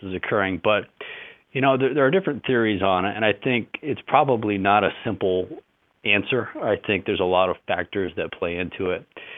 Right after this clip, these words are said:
I think there's genetic predisposition, certainly, where some kids are set up for developing allergic disease, uh, more than other kids. Certainly that, that plays a role.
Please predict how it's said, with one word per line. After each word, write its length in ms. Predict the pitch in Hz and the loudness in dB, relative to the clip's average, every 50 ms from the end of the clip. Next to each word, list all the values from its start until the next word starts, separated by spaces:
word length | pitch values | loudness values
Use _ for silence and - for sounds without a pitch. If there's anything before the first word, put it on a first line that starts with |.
| - - - - _ - | -18 -18 -20 -18 _ -4
I 60 | - | -2
think 200 | 113 127 113 107 | 0 0 0 0
there's 220 | 123 117 101 92 101 | 0 0 0 0 -2
genetic 380 | 113 107 107 110 104 101 - - | 0 2 2 2 2 0 -2 -2
predisposition, 920 | - 113 98 104 107 95 - - - 90 87 98 101 - - 98 90 80 - - | -2 -2 0 0 0 -2 -2 -4 -4 -2 0 0 0 0 0 -2 -4 -6 -4 -2
certainly, 460 | 117 107 98 92 90 90 90 90 90 - _ _ _ _ _ _ _ _ _ _ _ _ _ - | -2 0 0 -2 -2 -2 -2 -2 -2 -6 _ _ _ _ _ _ _ _ _ _ _ _ _ -6
where 340 | - 117 117 117 113 120 117 - | -4 -2 0 0 0 0 0 0
some 140 | - 127 120 | 0 0 2
kids 240 | - - 120 104 98 | 2 0 0 2 2
are 100 | 104 98 - - | 0 0 0 0
set 160 | - 98 92 | 2 2 4
up 220 | 90 90 87 - _ _ | 4 2 2 -2 _ _
for 120 | - 101 90 | -4 -2 -2
developing 680 | 95 90 92 95 92 95 92 - - 87 87 85 85 - - - - - - - _ _ - - - - - | 0 0 2 2 2 2 2 0 -2 -4 -4 -4 -6 -10 -16 -20 -20 -20 -20 -20 _ _ -16 -16 -10 -4 -4
allergic 540 | 113 110 113 117 117 101 98 104 98 95 - | 0 2 2 2 2 2 0 0 -2 -2 -4
disease, 540 | 107 95 87 101 101 95 95 95 95 92 - - - - - - - - - | -4 -4 -4 -2 -2 -2 0 0 -2 -4 -6 -8 -12 -14 -14 -16 -18 -12 -6
uh, 140 | 107 101 98 | -4 -4 -4
more 300 | 95 107 117 123 120 104 | 0 2 4 4 4 4
than 120 | 98 95 | 4 2
other 220 | 95 98 95 87 87 | 2 2 2 0 -2
kids. 440 | - - 131 127 104 101 95 - - - - - - - | -2 0 0 0 -2 -4 -8 -10 -14 -14 -14 -10 -6 -4
Certainly 300 | 147 120 104 101 98 95 | -2 -2 0 0 0 2
that, 180 | 95 95 92 90 | 2 2 2 0
that 180 | 104 95 92 | -2 -2 -2
plays 240 | - - 113 101 87 | -2 -2 0 0 0
a 80 | 92 87 | 0 0
role. 440 | 87 92 95 95 95 92 87 - | 2 2 2 2 2 0 -2 -4